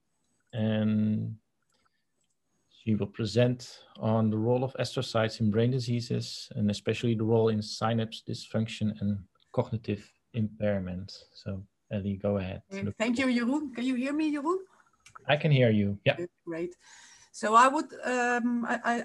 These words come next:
Speaker 2: I ad-, adapted my title a bit. So I'm concentrating, uh,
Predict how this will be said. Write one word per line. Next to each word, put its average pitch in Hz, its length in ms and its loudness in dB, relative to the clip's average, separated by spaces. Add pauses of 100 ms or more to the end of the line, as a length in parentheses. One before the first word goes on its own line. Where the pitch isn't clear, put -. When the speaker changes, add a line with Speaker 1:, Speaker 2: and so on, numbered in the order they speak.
Speaker 2:
I 233 100 -2
ad-, 220 240 -4
adapted 277 440 2
my 226 140 4
title 262 440 2
a - 20 2
bit. 254 300 0
So 226 240 -4
I'm 220 260 2
concentrating, 226 920 -2
uh, 202 300 -6